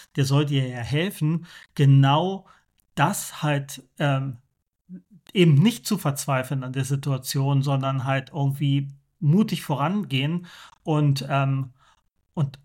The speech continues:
das war sozusagen die Schwierigkeit beim Aufnehmen, dass du eigentlich einen Song hast, von dem du weißt,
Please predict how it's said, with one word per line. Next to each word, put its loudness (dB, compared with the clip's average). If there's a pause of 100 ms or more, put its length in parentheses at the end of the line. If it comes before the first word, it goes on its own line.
(160)
das 0
war 4
sozusagen 0
die -6
Schwierigkeit -2
beim -6
Aufnehmen, -6
dass -8
du -6
eigentlich -4
einen 2
Song -2
hast, -4
von -4
dem 2
du -2
weißt, -6